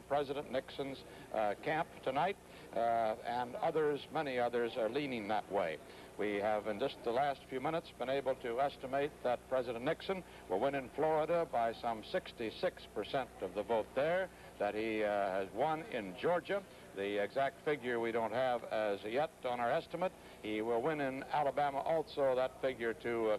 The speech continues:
come along. Before, uh, these, uh, three, uh, decisions were made, we could, uh,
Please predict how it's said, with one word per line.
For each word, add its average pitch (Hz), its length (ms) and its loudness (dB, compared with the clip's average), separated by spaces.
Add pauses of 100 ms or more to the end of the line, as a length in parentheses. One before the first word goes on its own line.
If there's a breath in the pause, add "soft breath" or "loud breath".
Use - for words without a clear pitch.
come 117 140 0
along. 110 420 2 (400 loud breath)
Before, 143 440 4
uh, 131 120 4
these, 139 360 0
uh, 127 160 2
three, 147 320 2 (320 loud breath)
uh, 107 380 2
decisions 147 560 -2
were 127 140 2
made, 147 340 2
we 127 240 2
could, 120 220 0 (120)
uh, 107 280 4